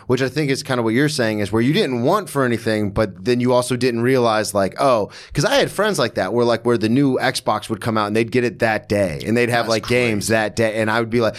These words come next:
Speaker 1: 'cause I grew up in an upper middle class family, but I was still like, "Well, we can't just drop, like, a G on something
Speaker 2: Yeah.
Speaker 1: because we want to."
Speaker 2: Like, I, I told, I mean, we used to, what we used to do for Christmases and stuff, like, "Yo, Mom, listen,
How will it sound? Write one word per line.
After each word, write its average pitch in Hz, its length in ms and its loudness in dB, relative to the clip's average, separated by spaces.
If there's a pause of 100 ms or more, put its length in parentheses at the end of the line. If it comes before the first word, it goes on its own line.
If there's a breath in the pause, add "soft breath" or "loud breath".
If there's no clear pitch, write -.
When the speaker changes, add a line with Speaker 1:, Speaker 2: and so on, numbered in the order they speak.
(180 loud breath)
Speaker 1:
'cause 143 120 0
I 180 100 0
grew 196 160 0
up 120 120 -2
in 113 80 0
an 113 160 -2
upper 117 280 0
middle 113 200 2
class 104 260 0
family, 143 300 0
but 95 120 -2
I 123 120 2
was 143 140 -2
still 104 160 -2
like, 80 200 -4
"Well, 95 80 2
we 120 100 0
can't 127 240 -2
just 95 180 -4
drop, 104 360 -2
like, 92 160 -4
a 92 80 -2
G 120 480 0
on 90 160 -6
something 98 400 -4
Speaker 2:
Yeah. 110 120 -2
Speaker 1:
because 101 220 -2
we 101 120 0
want 101 320 -2
to." 95 300 -2
Speaker 2:
Like, 117 160 -2
I, 117 200 0
I 120 80 -2
told, 120 300 -2
I 101 60 -2
mean, 98 400 -4
we 107 220 0
used 123 160 -2
to, 90 60 -6
what 92 120 0
we 120 100 2
used 117 120 -2
to 95 60 -8
do 98 100 -4
for 87 80 -8
Christmases 104 440 -2
and 101 80 -2
stuff, 104 220 -4
like, 80 120 -6
"Yo, 85 80 -6
Mom, 85 240 -6
listen, - 240 -10